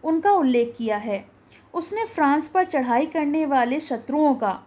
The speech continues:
डटकर मुकाबला किया और उन्हें परास्त कर दिया। तो उनके दिल में जैसे ही जोश भरा, उनकी वीरता जागी, तो उन्होंने फ्रांस को एक शिकस्त से बचा लिया। शिकस्त यानी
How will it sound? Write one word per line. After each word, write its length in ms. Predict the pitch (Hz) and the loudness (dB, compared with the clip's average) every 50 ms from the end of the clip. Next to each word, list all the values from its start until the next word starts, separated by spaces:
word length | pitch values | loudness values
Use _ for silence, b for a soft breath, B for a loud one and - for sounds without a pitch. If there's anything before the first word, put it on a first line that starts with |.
| _ - 240 | _ -14 -8
डटकर 440 | 202 220 214 214 - - 277 294 294 | -4 -4 -4 -4 -4 -4 -2 0 2
मुकाबला 580 | 285 269 269 247 220 208 202 196 214 233 240 233 | 2 0 0 0 -2 -2 -2 -2 0 0 0 0
किया 340 | 233 233 214 208 214 240 | -2 -6 -6 -4 -2 0
और 400 | 285 330 381 403 370 - 240 240 | 0 0 2 0 0 0 0 0
उन्हें 320 | 233 233 220 240 302 359 349 | 0 0 0 0 0 0 0
परास्त 420 | - 247 220 208 214 214 - - | -2 0 0 0 0 -2 -6 -8
कर 120 | - 220 214 | -6 -6 -6
दिया। 320 | 202 214 214 208 190 190 - - _ _ _ B B B B B B B B B - | -4 -4 -4 -4 -4 -4 -6 -12 _ _ _ B B B B B B B B B 0
तो 100 | 403 403 330 - - - - | 0 0 0 -2 -8 -12 -6
उनके 340 | - 320 320 320 320 392 415 | -2 0 2 2 2 2 0
दिल 220 | 302 269 349 349 349 | 2 2 0 2 0
में 180 | 359 370 285 226 | 0 0 0 2
जैसे 380 | 254 233 233 240 240 - 311 330 | 2 2 2 2 0 0 0 2
ही 140 | 359 381 349 | 2 2 2
जोश 360 | 233 233 254 262 254 247 220 | 2 4 6 6 6 4 2
भरा, 380 | 208 240 240 220 214 202 214 - _ _ _ _ _ - | -4 -6 -4 -2 -2 -2 -4 -6 _ _ _ _ _ -10
उनकी 240 | 247 240 233 302 294 | -10 -8 -4 -2 -2
वीरता 460 | 247 247 247 247 247 247 - 277 262 | 0 2 2 2 0 2 2 2 2
जागी, 420 | 233 226 233 208 202 202 208 202 202 - b b b b | 2 2 0 -2 -2 -4 -6 -10 -12 -14 b b b b
तो 100 | - 254 | -6 -4
उन्होंने 600 | 240 247 233 220 220 220 220 214 220 247 294 349 320 B B B B _ | -2 -2 -2 -2 -2 -4 -4 0 0 2 2 0 -2 B B B B _
फ्रांस 380 | - 330 330 339 370 392 381 - | 0 2 2 4 2 0 -2 -6
को 160 | - 339 349 | -6 -4 -4
एक 120 | 349 349 - | -4 -4 -6
शिकस्त 400 | - 277 254 - 349 359 359 - | -6 -8 -6 -2 -2 -4 -4 -4
से 160 | - 302 254 | -4 -4 -2
बचा 320 | 214 214 214 - 214 196 | -2 -2 -4 -2 -2 -2
लिया। 320 | 202 202 202 202 190 - - - _ _ _ _ - | -2 -2 -2 -2 -2 -4 -6 -10 _ _ _ _ -16
शिकस्त 420 | - 254 240 - 277 269 269 - 240 | -12 -8 -2 0 0 0 -2 -4 -8
यानी 320 | 220 208 214 247 370 466 | -6 -2 0 0 0 -2